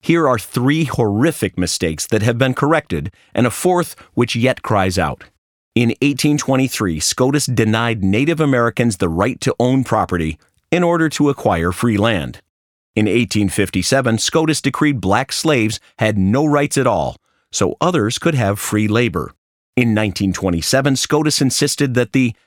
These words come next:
mentally unfit had no rights to themselves, so they could be forcibly sterilized to realize a defect-free utopia.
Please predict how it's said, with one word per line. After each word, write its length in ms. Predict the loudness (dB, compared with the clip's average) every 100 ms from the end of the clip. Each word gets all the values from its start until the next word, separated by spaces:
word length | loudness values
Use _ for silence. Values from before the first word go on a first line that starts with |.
| _
mentally 480 | 2 2 0 0 2
unfit 440 | 2 0 0 -2
had 240 | 0 -2 2
no 340 | 2 4 2
rights 400 | 2 2 0 -4
to 100 | -2
themselves, 640 | 0 0 2 0 0 -2 -6 _ _
so 160 | -4 0
they 120 | 0
could 140 | 0 0
be 80 |
forcibly 580 | -2 -2 -2 -2 -2 -2
sterilized 760 | -2 0 0 2 2 0 0 -6 -18 _
to 100 | -2
realize 640 | 0 2 2 2 2 0 -2
a 60 |
defect-free 1000 | -2 -2 0 0 -2 -4 -2 0 0 -2 -8
utopia. 680 | -4 -4 -2 -6 -6 -10 -12